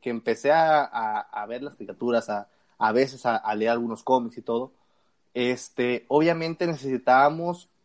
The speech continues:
que nos normalizaran esto. Y, y, y no lo teníamos, porque al final de cuentas las caricaturas no lo mostraban, las series que estaban en el momento tampoco, te mostraban al héroe, este, heterosexual de toda la vida, de, este,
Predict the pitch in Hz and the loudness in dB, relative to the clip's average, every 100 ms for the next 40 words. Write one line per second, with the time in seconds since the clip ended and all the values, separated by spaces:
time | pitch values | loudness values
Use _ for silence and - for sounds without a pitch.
0 | - 135 131 131 131 131 123 117 151 151 | -2 0 2 0 -2 0 -2 4 4 4
1 | 175 - 101 - _ _ _ _ _ _ | -2 -8 -16 -16 _ _ _ _ _ _
2 | _ _ _ _ 131 131 131 131 135 131 | _ _ _ _ 2 4 4 2 2 2
3 | - - 156 165 226 175 220 349 262 226 | -2 -2 2 6 4 2 0 0 0 -2
4 | - 131 135 143 147 180 202 208 214 233 | -6 -4 -4 -2 -4 -4 -4 -4 -4 -6
5 | - 139 143 131 143 170 151 117 - 147 | -4 -4 -2 -4 -4 -2 -2 -6 -4 2
6 | 170 170 160 120 120 170 202 - 165 160 | 4 2 -2 -4 -4 -2 -2 -2 -4 -2
7 | 139 123 127 - - - 143 147 120 127 | -4 -6 -8 -12 -16 -2 0 0 -2 -6
8 | - _ _ _ - 120 117 - 127 143 | -8 _ _ _ -2 0 0 2 4 4
9 | 143 123 127 139 143 135 120 117 110 107 | 4 2 2 2 2 2 0 0 -2 -4
10 | 113 110 110 - 113 110 107 117 117 117 | -6 -6 -6 -6 -4 -4 -6 -10 -6 -6
11 | 107 - - 127 135 123 131 135 123 107 | -6 -10 2 4 4 4 4 2 2 -4
12 | 120 127 123 110 101 98 98 95 - 196 | -6 -4 -4 -4 -10 -14 -16 -16 -14 -12
13 | 196 | -12